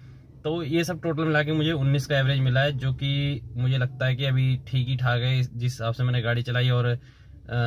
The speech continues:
टायर प्रेशर कम होने के बाद भी इतना एवरेज ठीक था। नहीं तो ये गाड़ी मुझे,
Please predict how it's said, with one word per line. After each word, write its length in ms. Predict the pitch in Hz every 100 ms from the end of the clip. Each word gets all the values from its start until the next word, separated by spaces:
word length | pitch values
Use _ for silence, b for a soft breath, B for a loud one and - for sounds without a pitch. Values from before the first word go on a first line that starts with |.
| 117
टायर 260 | 117 117 117
प्रेशर 260 | 127 127
कम 140 | 123 123
होने 240 | 120 120
के 80 | 120
बाद 220 | 117 113
भी 160 | 117 123
इतना 300 | 117 120 117
एवरेज 260 | 113 123
ठीक 220 | - 117 117
था। 240 | 127 135 - B B B - -
नहीं 180 | 120 135
तो 80 | 156
ये 180 | 156 147
गाड़ी 300 | 135 143 139
मुझे, 420 | 139 143 143